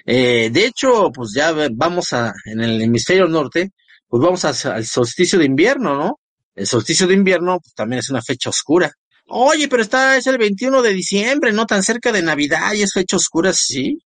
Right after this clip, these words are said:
claro, ¿no? Es una fecha de oscuridad, ¿no? Y no tiene nada que ver con cuestiones religiosas ni nada, ni porque lo diga yo, así es por esencia. Entonces, esos portales siempre se abren.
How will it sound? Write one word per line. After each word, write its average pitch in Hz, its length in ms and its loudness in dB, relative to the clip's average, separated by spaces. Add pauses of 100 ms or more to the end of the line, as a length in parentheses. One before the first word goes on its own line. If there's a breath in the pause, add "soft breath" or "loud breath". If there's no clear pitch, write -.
(120)
claro, 147 400 -4
¿no? 147 280 -6
Es - 80 -14
una 156 100 -2
fecha 233 300 -2
de 127 60 0
oscuridad, 120 520 0
¿no? 190 240 -2 (400 loud breath)
Y 127 80 2
no 175 100 4
tiene 185 180 2
nada 185 140 0
que 151 120 -4
ver 160 120 0
con 160 160 -2
cuestiones 156 400 -2
religiosas 131 680 0
ni 117 120 0
nada, 135 280 0
ni 117 120 -6
porque 110 240 -8
lo 104 120 -2
diga 175 220 0
yo, 165 260 -4
así 175 320 -4
es 277 180 -4
por 139 200 0
esencia. 208 460 -2 (420 loud breath)
Entonces, 254 540 2 (160)
esos 226 240 0
portales 190 440 0
siempre 165 800 0 (160)
se 143 240 -2
abren. 151 460 -4